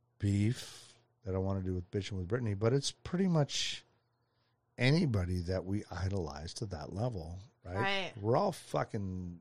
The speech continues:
Speaker 1: we all shit, we all wipe our ass.
Speaker 2: Right.
Speaker 1: Just trying our best.
Speaker 2: Absolutely.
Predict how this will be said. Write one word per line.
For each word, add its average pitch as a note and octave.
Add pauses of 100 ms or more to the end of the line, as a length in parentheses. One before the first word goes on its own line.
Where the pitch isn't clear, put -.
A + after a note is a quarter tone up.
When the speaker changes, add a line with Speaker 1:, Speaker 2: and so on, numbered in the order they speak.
(720)
Speaker 1:
we G2
all C#3
shit, -
we G2
all A2
wipe G2+
our F2+
ass. D#2 (220)
Speaker 2:
Right. C4+ (280)
Speaker 1:
Just A2+
trying A2+
our D#2+
best. -
Speaker 2:
Absolutely. B3+